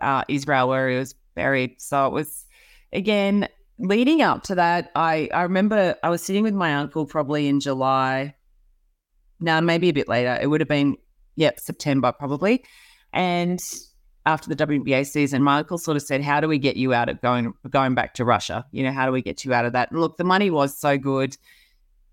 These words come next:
Uh, and I was pretty young and I wanted to sort of maximize my opportunity of making money at that point in time. And it just had become part of,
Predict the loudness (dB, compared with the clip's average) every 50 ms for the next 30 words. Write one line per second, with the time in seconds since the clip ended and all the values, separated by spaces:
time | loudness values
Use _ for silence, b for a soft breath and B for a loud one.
0 | _ _ _ _ -2 0 0 2 2 2 0 0 0 -2 -2 0 0 2 2 2
1 | 2 0 0 -2 -2 0 2 2 2 2 2 2 2 2 2 2 2 2 2 2
2 | 0 0 0 -2 -4 -4 -4 -2 0 0 0 0 0 -2 -4 -2 0 2 2 2
3 | 0 0 0 0 2 2 2 0 -2 -4 -4 -2 0 0 2 2 2 2 0 0
4 | 0 -2 -2 0 0 2 2 2 2 0 0 -2 -6 -6 -6 -4 -2 0 0 -2
5 | -2 -2 -2 0 0 0 0 -2 -2 -2 -2 0 0 -2 -4 -4 -8 -12 -18 _
6 | _ _ _ -8 -4 -4 -2 -2 -2 -2 -2 -2 -2 -2 -4 -2 -2 -4 -2 -2
7 | -2 -4 -2 -2 0 0 0 -2 -2 -2 -2 0 0 0 -2 -2 -4 -8 -14